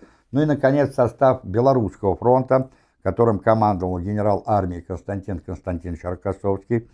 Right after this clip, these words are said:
а начальником штаба этого фронта был генерал-полковник Михаил Сергеевич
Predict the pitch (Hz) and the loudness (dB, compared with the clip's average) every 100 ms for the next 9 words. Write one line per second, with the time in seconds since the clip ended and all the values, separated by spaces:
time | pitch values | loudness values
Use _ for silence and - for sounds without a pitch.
0 | _ - 101 113 - 131 117 117 107 - | _ -8 -4 -2 0 0 -2 -4 -6 0
1 | 123 98 95 95 101 - 113 107 85 87 | 2 2 0 0 -2 0 2 2 0 0
2 | 101 101 85 - _ _ 85 98 110 110 | 2 2 2 -2 _ _ -6 0 4 2
3 | - 98 95 117 104 92 82 82 82 107 | 2 -2 0 0 0 -2 -8 -12 -6 -2
4 | 98 - 92 92 90 82 | -2 -4 -6 -4 -6 -6